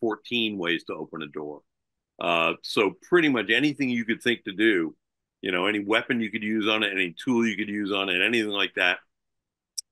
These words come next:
that would get you through a door. Um, and so it was, it was, uh, uh, and we could also trigger cause and effect, which at that time, there was no cause and effect. There was only cause. So.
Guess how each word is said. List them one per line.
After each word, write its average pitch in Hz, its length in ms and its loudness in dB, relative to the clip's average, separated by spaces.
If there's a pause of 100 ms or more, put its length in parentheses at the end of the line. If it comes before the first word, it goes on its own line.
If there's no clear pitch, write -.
that 95 320 2
would 98 140 -2
get 127 160 0
you 110 120 -4
through 117 220 4
a - 20 0
door. 139 300 -4 (560)
Um, 71 580 -6 (320)
and 87 180 -12
so 107 160 -2
it 156 120 -2
was, 170 420 0
it 151 60 2
was, 151 480 0
uh, 95 460 2 (260)
uh, 82 300 -12 (100)
and 120 160 4
we 120 120 4
could 110 100 0
also 113 400 0 (120)
trigger 104 240 -2
cause 101 300 -6
and 87 100 -10
effect, 92 380 -10 (560)
which 104 300 0
at 107 240 -2
that 101 260 0
time, 95 400 0
there 92 160 0
was 92 320 0
no 82 160 -6
cause 82 340 -4
and 82 80 -10
effect. 78 320 -4 (140)
There 87 140 -4
was 85 160 -4
only 90 260 -4
cause. 80 540 -10 (1300)
So. - 220 -16